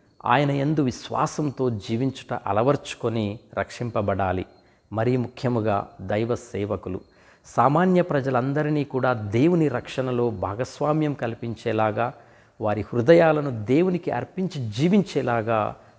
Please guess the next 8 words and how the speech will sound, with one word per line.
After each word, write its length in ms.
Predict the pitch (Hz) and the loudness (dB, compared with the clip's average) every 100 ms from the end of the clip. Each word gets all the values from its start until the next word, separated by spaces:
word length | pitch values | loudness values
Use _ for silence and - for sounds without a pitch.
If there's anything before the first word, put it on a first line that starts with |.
| - | -6
వారు 160 | 113 107 | -2 -2
దేవుని 640 | 98 113 156 175 170 - - | 0 4 6 6 4 0 -4
అనుసరణకై 800 | 147 - 147 143 135 135 131 127 - 117 | -6 -4 -2 -2 -4 -4 -4 -6 -6 -4
పనిచేసేలాగా, 1040 | 135 165 185 160 139 123 117 107 101 - - - | -2 2 2 2 2 2 2 2 -2 -4 -10 -8
తపించేలాగా, 920 | 117 190 190 - 131 120 110 110 110 - - - - | -4 0 0 0 0 2 2 0 -4 -6 -18 -20 -14
దేవుని 400 | 107 127 185 190 | 2 4 6 4
కొరకు 340 | - 147 139 139 | 2 0 0 -2
మరణించటానికైనా 1200 | 117 117 175 190 - 151 139 127 127 120 120 | 0 2 4 4 2 -2 -2 -2 -6 -4 -4